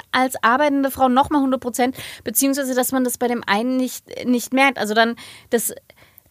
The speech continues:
wie soll das denn gehen? Ich, selbst mit einem, also selbst mit einem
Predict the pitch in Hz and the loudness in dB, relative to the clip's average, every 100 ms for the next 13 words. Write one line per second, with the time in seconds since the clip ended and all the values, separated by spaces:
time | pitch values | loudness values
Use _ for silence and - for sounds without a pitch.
0 | - _ - 247 277 254 247 277 349 302 | -20 _ -8 -2 -2 2 4 4 4 2
1 | 277 - 240 226 262 359 226 208 - - | 2 0 0 0 -4 -4 -4 -6 -10 -10
2 | - - - - - - - 269 302 - | -10 -10 -14 -16 -20 -10 2 4 4 2
3 | - 262 285 403 - 254 254 269 269 - | 0 0 0 -2 -6 -2 -2 -2 -4 -4
4 | 262 254 262 - 285 381 - 294 277 359 | -6 -4 -6 0 2 2 -2 -4 -6 -8
5 | - 285 285 269 | -8 -6 -4 -6